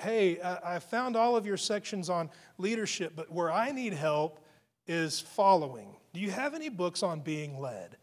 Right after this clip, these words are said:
You might hear crickets chirp. And for us as believers, that's really where we've been positioned. That's the prayer that I want to pray is, Father, help us to be people who can be led.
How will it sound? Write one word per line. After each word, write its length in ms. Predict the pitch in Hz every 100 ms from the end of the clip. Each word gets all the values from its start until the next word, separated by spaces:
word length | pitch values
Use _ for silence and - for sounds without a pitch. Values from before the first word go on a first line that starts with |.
| _ _ _ _ _ _ _ _ _ _ _ _ _ _ _ _ _ _ _ _ _ _ _
You 80 | 185
might 160 | 202 190
hear 140 | 214
crickets 400 | - 277 - 143
chirp. 340 | - 147 - _ _ _ _ _ _ _ _ _ _ _ _ _ _ _ _ _ _ _ _ _
And 160 | 220 220
for 220 | 240 214
us 200 | 277 -
as 120 | 226
believers, 560 | 196 214 226 262 220 160
that's 240 | 196 190
really 280 | 185 262 269
where 220 | 196 196
we've 220 | 190 190
been 180 | 180 208
positioned. 560 | 202 208 170 247 - 175
That's 200 | 196 202
the 140 | -
prayer 360 | 185 - 220 254
that 140 | 202
I 80 | 190
want 160 | 185 202
to 40 |
pray 340 | 190 214 233 190
is, 120 | -
Father, 480 | - 202 254 269 254 - -
help 300 | - 247 285
us 200 | 320 262
to 100 | -
be 160 | 208 190
people 580 | - 208 226 233 226 220 - -
who 160 | 185 202
can 200 | 202 180
be 160 | 185
led. 360 | 170 151 139